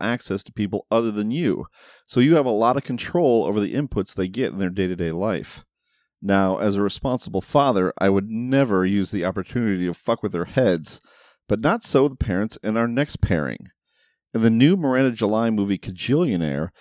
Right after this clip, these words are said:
Evan Rachel Wood stars as the only child of a pair of small-time grifters, played by Richard Jenkins and Deborah Winger.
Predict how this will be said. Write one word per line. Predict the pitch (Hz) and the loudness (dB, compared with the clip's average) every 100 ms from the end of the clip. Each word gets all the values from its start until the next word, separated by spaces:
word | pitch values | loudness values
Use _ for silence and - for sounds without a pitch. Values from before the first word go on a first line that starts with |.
| - - | -16 2
Evan | 117 165 | 2 4
Rachel | 147 143 160 | 2 2 0
Wood | 117 95 | 2 0
stars | - - 90 95 - | 0 0 2 0 -2
as | 95 90 | -6 -4
the | 104 - | -6 -4
only | 104 131 | -2 -2
child | 131 - 85 95 - | -2 0 2 2 -2
of | 87 | -6
a | 90 | -6
pair | - 101 104 | -4 -2 -2
of | 69 | -6
small-time | - - 104 - 98 92 | -8 -2 0 0 -2 -4
grifters, | - 127 - 64 - - _ _ - | -4 -4 -2 -6 -8 -14 _ _ -2
played | 98 87 | 0 2
by | 90 85 - | 2 2 0
Richard | 98 131 110 | -2 -2 -2
Jenkins | 95 90 95 - | -4 -4 -6 -6
and | - 90 | -8 -2
Deborah | 90 95 | 0 2
Winger. | 95 127 90 - | 0 0 -2 -6